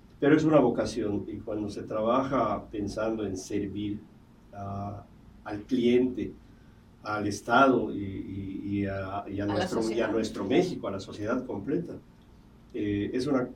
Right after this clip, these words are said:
Speaker 1: carrera que sí apasiona y le agarras mucho cariño, mucho
Speaker 2: Y
Speaker 1: cariño.
Speaker 2: y yo creo que ahí también entran los albañiles. Yo he tenido albañiles diferentes, ¿verdad? De pueblo, de aquí de Mérida, de alguna hacienda, contratistas, todo tipo. Pero me, me encanta cuando me topo con esos que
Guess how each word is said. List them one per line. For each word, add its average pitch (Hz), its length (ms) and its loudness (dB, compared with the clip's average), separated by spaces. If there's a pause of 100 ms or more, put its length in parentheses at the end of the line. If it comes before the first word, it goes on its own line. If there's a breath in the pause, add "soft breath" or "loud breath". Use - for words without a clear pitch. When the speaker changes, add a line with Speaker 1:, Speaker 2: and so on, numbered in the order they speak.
Speaker 1:
carrera 110 360 -2
que - 120 -10
sí 110 380 -4
apasiona 104 540 -4
y 98 40 -6
le 98 80 -4
agarras 98 320 -4
mucho 92 240 -10
cariño, - 360 -14 (340)
mucho - 160 -14
Speaker 2:
Y 254 40 -4
Speaker 1:
cariño. - 300 -8 (220)
Speaker 2:
y - 80 -20
yo 320 160 -6
creo 330 180 -2
que 254 80 -10
ahí 202 180 -4
también 175 360 -4
entran 180 300 -4
los 160 160 -2
albañiles. 151 760 -6
Yo 220 300 -2
he 220 60 -2
tenido 190 420 -4
albañiles 175 560 -2
diferentes, 254 600 0
¿verdad? 190 260 2
De 185 100 -4
pueblo, 190 540 -2
de 185 100 -4
aquí 175 240 -6
de 185 80 -2
Mérida, 170 580 0
de 170 100 0
alguna 165 300 -2
hacienda, 180 600 -6
contratistas, 190 1120 -8 (400 loud breath)
todo 254 260 4
tipo. - 400 -10 (800 loud breath)
Pero 220 240 0
me, 214 180 -4
me 214 180 -8
encanta 226 580 -4
cuando 180 240 -4
me 175 120 -2
topo 175 320 -6
con 175 160 -8
esos 175 300 -10
que 156 280 -12